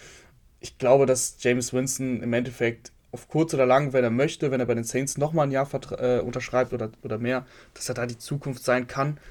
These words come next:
Wir haben ihn ja kurz gesehen, wo er dann reinkam, wo Drew Brees verletzt rausgegangen ist. Und ich finde, allein in dieser kurzen Sequenz hast du schon gesehen, der kann auch anders. Der muss nicht, äh, Downfield die ganze Zeit schmeißen, der kann auch anders. Ähm,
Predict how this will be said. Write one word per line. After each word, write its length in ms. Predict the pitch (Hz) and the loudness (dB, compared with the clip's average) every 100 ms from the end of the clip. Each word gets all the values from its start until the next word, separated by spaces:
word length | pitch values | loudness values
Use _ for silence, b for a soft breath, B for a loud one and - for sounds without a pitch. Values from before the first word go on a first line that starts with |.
| B B - | B B -6
Wir 120 | - | 0
haben 80 | 151 | 4
ihn 80 | 214 | 6
ja 80 | 180 | 4
kurz 320 | - 233 233 | 4 2 4
gesehen, 460 | 160 143 135 117 - - - | -2 0 -2 -2 -4 -8 -12
wo 300 | - 135 143 | -10 0 2
er 80 | |
dann 140 | 143 131 | 2 2
reinkam, 420 | 135 196 196 180 | 2 2 -2 -4
wo 60 | 139 | -4
Drew 140 | 127 | -6
Brees 200 | 143 147 | -8 -8
verletzt 360 | - 131 143 143 | -6 -6 -4 -6
rausgegangen 460 | 170 156 151 147 | -6 -4 -2 -2
ist. 160 | 151 - B B - | -6 -10 B B -8
Und 100 | 135 | -6
ich 80 | - | 0
finde, 240 | 196 185 - - | 2 0 -6 -2
allein 260 | 139 165 220 | 4 4 4
in 100 | 190 | 0
dieser 220 | 175 170 | 0 -2
kurzen 320 | - 196 190 | 4 4 4
Sequenz 440 | 143 135 160 190 175 | -6 -4 -4 -4 -6
hast 140 | 156 | -8
du 60 | - | -8
schon 140 | 143 | -4
gesehen, 400 | 131 131 156 175 b b b b _ _ - | -4 -2 -4 -8 b b b b _ _ -4
der 80 | 127 | -2
kann 180 | - 202 | 2 2
auch 100 | 160 | 2
anders. 480 | 214 143 110 - - - - | 0 0 -4 -10 -18 -20 -6
Der 80 | 127 | 0
muss 300 | 160 214 - | 2 2 2
nicht, 360 | 156 143 - - | -2 -4 -10 -10
äh, 120 | 120 | -4
Downfield 460 | 120 127 123 127 120 | -2 -4 -6 -8 -6
die 60 | |
ganze 220 | 120 117 | -6 -6
Zeit 120 | 123 120 | -8 -8
schmeißen, 400 | 127 123 - 143 | -4 -4 -6 -8
der 100 | 117 | -6
kann 220 | 160 170 | -4 -4
auch 100 | 175 | -4
anders. 420 | 156 156 156 - B B B B - | -2 -2 -4 -10 B B B B -8
Ähm, 400 | 123 127 127 | -4 -4 -6